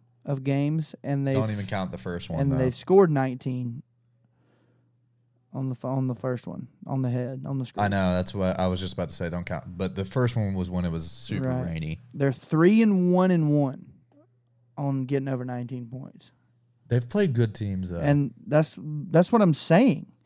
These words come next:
Speaker 1: They're playing the Vikings. They're not bad. The Giants are literally four and one. What the hell is that
Speaker 2: I
Speaker 1: all
Speaker 2: know.
Speaker 1: about? The Texans are bad. The Packers are the good team.
Speaker 2: Yeah.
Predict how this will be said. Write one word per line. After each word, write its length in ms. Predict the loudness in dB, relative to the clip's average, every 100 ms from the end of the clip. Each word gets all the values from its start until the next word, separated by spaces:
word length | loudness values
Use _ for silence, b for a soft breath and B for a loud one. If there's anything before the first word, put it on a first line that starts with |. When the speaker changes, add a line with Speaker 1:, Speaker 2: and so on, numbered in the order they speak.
| b b b
Speaker 1:
They're 120 | 2
playing 500 | 6 6 8 6 4
the 100 | 4
Vikings. 720 | 8 10 10 8 2 0 -4 -2
They're 160 | 2
not 180 | 4 4
bad. 240 | 4 2
The 80 | 2
Giants 340 | 4 6 4 2
are 80 |
literally 380 | 4 8 10 10
four 300 | 8 4 2
and 160 | 2 2
one. 200 | 2 2
What 140 | 0
the 60 | 2
hell 140 | 2
is 80 | 4
that 140 | 2 4
Speaker 2:
I 20 |
Speaker 1:
all 60 | 4
Speaker 2:
know. 80 |
Speaker 1:
about? 260 | 2 -2 -6 b b b b -4
The 80 |
Texans 400 | 6 6 8 4
are 60 | 4
bad. 420 | 8 10 8 6
The 80 | 0
Packers 920 | 2 4 6 4 0 -4 -6 -12 -20 _ _ _ _ _ _ _
are 140 | -8 -4
the 80 | -2
good 240 | -2 -4
team. 300 | -8 -14 -18 _ _ _ _ _ -16
Speaker 2:
Yeah. 200 | -12 -10